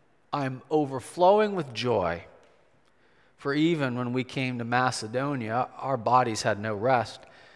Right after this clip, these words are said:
but we were afflicted on every turn, fighting without, fear within. But God, who comforts the downcast, comforted us by the coming of Titus."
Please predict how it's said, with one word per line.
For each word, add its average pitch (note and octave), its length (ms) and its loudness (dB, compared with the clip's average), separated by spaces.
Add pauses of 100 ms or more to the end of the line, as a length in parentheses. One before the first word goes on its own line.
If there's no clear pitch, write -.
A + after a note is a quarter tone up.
(400)
but C3 80 -2
we D3 180 4
were C3+ 160 2
afflicted C3 500 -2
on B2 140 -2
every A2 280 -4
turn, E2 420 -10 (340)
fighting C3+ 360 0
without, C3 680 4 (260)
fear A#2+ 540 -6
within. F#2+ 720 -10 (880)
But G#2+ 160 -6
God, D#2+ 500 -8 (1300)
who G#2 160 -18
comforts - 720 -8
the - 100 -14
downcast, A2+ 1120 -6
comforted B3 640 -2
us D3 440 2 (640)
by E3 160 -4
the G3 120 -4
coming B2 480 -8
of - 180 -14
Titus." - 840 -6